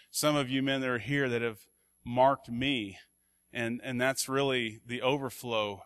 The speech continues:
of what the net is. So for some of you new guys, the, the, the, the format for each evening, that this is our format until about May, and then we're gonna take a break for summer, and then we'll tweak it for the fall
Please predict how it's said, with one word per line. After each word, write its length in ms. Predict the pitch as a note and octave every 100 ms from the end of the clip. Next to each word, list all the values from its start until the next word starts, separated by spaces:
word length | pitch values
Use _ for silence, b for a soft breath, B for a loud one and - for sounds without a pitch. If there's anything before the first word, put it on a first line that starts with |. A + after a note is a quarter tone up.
| _ _ _ _ _
of 120 | A2+
what 220 | A#2 A#2 -
the 80 |
net 260 | G#2 A2 A2+
is. 400 | F2+ F#2+ - - _ _ _ _ _ b b b b b
So 280 | - F3 E3+
for 200 | - D#3
some 240 | G3 G3
of 120 | F3
you 120 | D#3+
new 220 | E3+ F#3+ F3+
guys, 480 | F3 E3 D#3+ C3
the, 420 | B2 C#3 C3+ C3+ C3
the, 280 | C3 C3+ B2+
the, 220 | C3 C3+ - _ b b _
the 100 | B2
format 580 | - E3 F#3+ E3 D3+ -
for 120 | D#3
each 300 | D#3 E3+ -
evening, 640 | F3+ D#3 D3 C3+ B2 A2+ A2+ _ _ _ _ -
that 140 | D3 B2+
this 240 | E3 -
is 120 | D3+
our 160 | D3 C#3
format 540 | - D3 D3+ D3 C#3+
until 500 | C3+ A#2+ E3 D3 C3+
about 360 | C3+ C3 C3+ B2
May, 380 | B2 D3+ C#3+ C3
and 100 | B2
then 80 | B2
we're 80 |
gonna 140 | B2+ A#2+
take 220 | D3 C#3
a 60 | B2
break 380 | A#2+ C3+ C#3
for 140 | - A#2+
summer, 440 | - C#3+ C#3 C3
and 120 | B2+
then 100 | B2+
we'll 80 | A#2+
tweak 360 | - - D3 C#3+
it 100 | B2+
for 100 | C3
the 120 | A#2
fall 480 | - C#3 C#3 A#2+